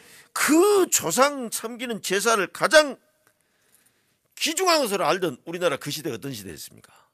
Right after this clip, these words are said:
그때 나온 말이 뭡니까? 쌀밥에 고깃국이요.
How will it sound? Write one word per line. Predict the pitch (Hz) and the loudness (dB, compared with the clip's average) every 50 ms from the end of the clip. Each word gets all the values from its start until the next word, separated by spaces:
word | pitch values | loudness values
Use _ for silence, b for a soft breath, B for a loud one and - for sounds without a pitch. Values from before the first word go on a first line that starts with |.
| _ _ _ _ _ _ _ _ _ _ _ _ _ _ _ _ _ _ _ _ _ _ _ _ _ _ _ _ _ | _ _ _ _ _ _ _ _ _ _ _ _ _ _ _ _ _ _ _ _ _ _ _ _ _ _ _ _ _
그때 | - - 185 - _ 254 208 135 - - _ _ _ _ _ _ _ _ _ _ | -12 -12 -12 -8 _ -4 -2 -2 -4 -12 _ _ _ _ _ _ _ _ _ _
나온 | - 120 135 170 185 185 | -2 2 2 2 2 2
말이 | 175 160 139 | 0 0 0
뭡니까? | 123 123 131 139 - - - - - _ _ _ _ _ _ _ _ _ _ _ _ _ _ | -4 -8 -12 -12 -12 -14 -14 -16 -20 _ _ _ _ _ _ _ _ _ _ _ _ _ _
쌀밥에 | _ - - - 160 202 180 185 165 123 95 - - _ _ _ _ _ | _ -8 -4 -4 -4 0 0 -2 -2 -2 -4 -12 -12 _ _ _ _ _
고깃국이요. | - - 90 95 95 - - 71 - - - | -18 -14 -14 -14 -14 -14 -18 -20 -20 -20 -20